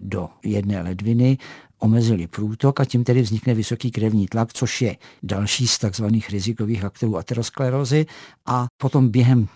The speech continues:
čtyř měsíců vznikly nádherné aterosklerotické léze, což je vlastně to vchlípení stěny dovnitř do vnitřního prostoru té arterie.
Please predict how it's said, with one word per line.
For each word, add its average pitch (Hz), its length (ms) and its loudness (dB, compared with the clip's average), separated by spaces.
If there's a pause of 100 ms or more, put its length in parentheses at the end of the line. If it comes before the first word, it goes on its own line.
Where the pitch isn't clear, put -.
čtyř - 320 -2
měsíců 120 640 0
vznikly 110 400 -2
nádherné 104 760 -2 (220)
aterosklerotické 110 1040 -6
léze, 98 560 -6 (340)
což - 280 -2
je 170 120 4
vlastně 147 640 -2 (220)
to 123 240 0
vchlípení 135 960 -2 (200)
stěny 127 560 2 (100)
dovnitř 113 640 2
do 110 340 0
vnitřního 110 440 2
prostoru 127 460 -6
té 107 160 -4
arterie. 113 680 -2